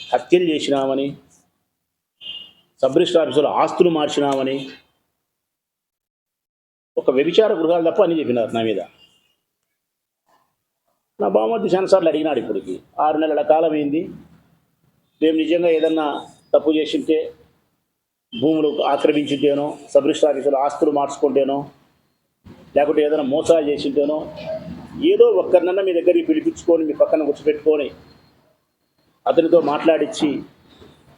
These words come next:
పోలీస్ స్టేషన్ తీసుకుపోయి కంప్లైంట్ ఇచ్చి, లేకుంటే ముఖ్యమంత్రి గారు చెప్పి,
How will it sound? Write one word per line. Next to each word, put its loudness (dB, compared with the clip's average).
పోలీస్ 2
స్టేషన్ 0
తీసుకుపోయి 0
కంప్లైంట్ -2
ఇచ్చి, -8
లేకుంటే 2
ముఖ్యమంత్రి 0
గారు 0
చెప్పి, -2